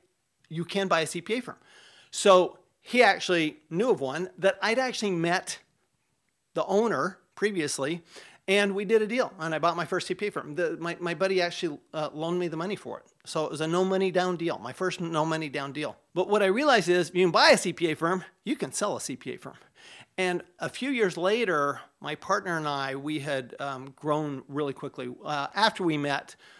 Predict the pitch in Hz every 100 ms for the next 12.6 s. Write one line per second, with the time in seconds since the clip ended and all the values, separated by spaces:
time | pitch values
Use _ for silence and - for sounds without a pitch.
0 | _ - 139 135 135 135 147 131 131 120
1 | - 135 - 135 143 135 131 127 - -
2 | 135 127 131 - 139 123 117 131 127 135
3 | 123 123 127 127 120 127 - - - -
4 | - _ _ 170 175 170 165 156 - -
5 | _ _ _ _ _ 156 147 165 208 254
6 | 285 226 160 160 - 135 135 196 - 180
7 | 170 180 185 185 196 359 370 190 175 175
8 | 170 - - _ _ _ _ _ _ -
9 | 160 180 185 - - 151 - - - -
10 | _ _ _ _ _ _ _ _ _ _
11 | _ - 147 175 170 - 240 226 - -
12 | 156 165 196 196 190 -